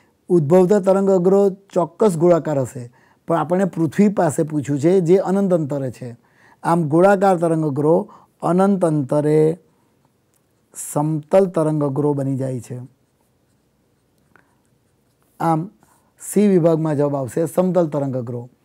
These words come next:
આમ ફરીથી જોઈ લો, એ વિભાગમાં આવશે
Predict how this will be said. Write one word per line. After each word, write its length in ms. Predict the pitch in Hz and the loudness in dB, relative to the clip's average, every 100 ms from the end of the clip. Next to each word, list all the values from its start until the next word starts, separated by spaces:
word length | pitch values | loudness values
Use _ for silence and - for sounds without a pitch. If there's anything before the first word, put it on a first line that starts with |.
| _ _ _ _ - | _ _ _ _ -8
આમ 120 | 156 127 | -6 -2
ફરીથી 340 | 156 156 180 | 0 2 2
જોઈ 180 | 170 180 | 4 4
લો, 80 | 196 254 _ _ _ _ _ | 2 -2 _ _ _ _ _
એ 100 | 175 190 | 4 6
વિભાગમાં 460 | 190 175 175 180 175 | 8 6 4 2 0
આવશે 320 | 160 131 160 | -2 0 2